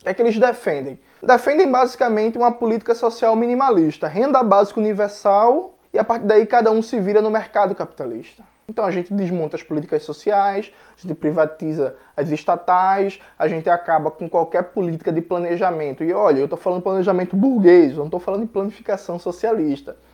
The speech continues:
Acaba com qualquer política de planejamento, e aí renda básica universal pra todo mundo,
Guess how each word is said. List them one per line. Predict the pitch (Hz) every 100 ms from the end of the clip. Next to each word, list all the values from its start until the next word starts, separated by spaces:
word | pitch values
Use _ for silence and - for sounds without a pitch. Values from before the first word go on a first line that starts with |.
| _
Acaba | - - 165 156
com |
qualquer | 156 147 151
política | 151 165 175
de | 180
planejamento, | 185 190 190 214 208 208 226 226 262 -
e | 247
aí | 214
renda | 196 233 233
básica | 190 190 190 -
universal | 208 208 202 208 202
pra | 208
todo | 214 226
mundo, | 220 226 247 247 277